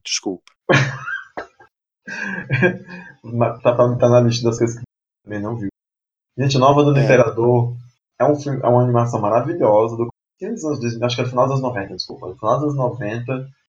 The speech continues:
Speaker 2: que a princesa Disney não é uma princesa, é um imperador, é um cara. Mas ele é muito princesa Disney,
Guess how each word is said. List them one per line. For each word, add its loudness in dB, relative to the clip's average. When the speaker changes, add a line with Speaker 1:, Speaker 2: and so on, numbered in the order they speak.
Speaker 2:
que -2
a 2
princesa 4
Disney 2
não 0
é 4
uma 0
princesa, 0
é 2
um 2
imperador, 0
é -8
um -6
cara. 0
Mas 0
ele 2
é 2
muito 0
princesa -2
Disney, -10